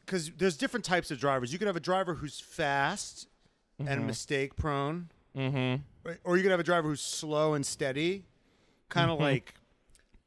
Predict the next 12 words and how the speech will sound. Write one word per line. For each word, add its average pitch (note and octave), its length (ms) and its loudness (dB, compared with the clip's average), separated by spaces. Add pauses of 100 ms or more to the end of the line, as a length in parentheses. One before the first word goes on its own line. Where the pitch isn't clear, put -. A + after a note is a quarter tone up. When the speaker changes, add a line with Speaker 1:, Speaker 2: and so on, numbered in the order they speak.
(200)
Speaker 1:
Ocon's G3+ 480 4
kinda F3+ 220 -2
slow D#3+ 320 0
and D3 80 -4
s-, - 120 -12
like, D#3+ 120 -2
Ocon D4 360 2
actually G#3 400 2 (240)
doesn't F#3+ 240 0
really D#3 160 2
make C#3+ 180 -2
mistakes. - 720 -12